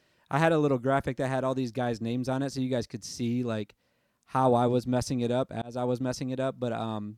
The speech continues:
I forgot to post the graphic. That's okay, though, 'cause I'll just go through it quick. Um, other moves that have taken place. Indiana got a guy named Anthony Walker from Miami. He averaged three and one.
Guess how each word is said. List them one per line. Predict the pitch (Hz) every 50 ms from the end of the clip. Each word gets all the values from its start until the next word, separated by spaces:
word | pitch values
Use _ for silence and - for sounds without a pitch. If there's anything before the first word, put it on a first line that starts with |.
| _ -
I | - 127
forgot | - 131 123 120 110
to | 120
post | - 135 120 - -
the | 110
graphic. | 101 110 107 - - 104
That's | 101 127 127 - 131
okay, | 120 - - 120 113
though, | 110 107 107
'cause | - 120
I'll | 120 120
just | 117 117 - -
go | 120
through | 113 - 127 110
it | 104
quick. | - - 120 110 107 - - _ _ _ _ _ _ _ _ _ _ _ _ -
Um, | - 143 147 160 160 160 160 156 151 151 - -
other | 165 180 202 208
moves | 202 202 202 196 170
that | 185 175
have | 180 175
taken | - 180 160 165 151
place. | - 165 143 120 110 - - _ _ _ _ _ _ _ _ -
Indiana | 156 170 180 175 185 185 180 180 175 165 151 139 131 107
got | 131 143 147 147
a | 147
guy | 143 147 147 147
named | 147 147 147 143 139
Anthony | - - 147 143 - 151 151
Walker | 147 135 143 143 143 - 156 139
from | - - 143 131
Miami. | 123 120 120 123 135 151 160 165 170 165
He | 156 139 135
averaged | 135 131 127 123 113 - - -
three | 143 139 151 156 156
and | 135 127 127
one. | 135 147 156 160 165 165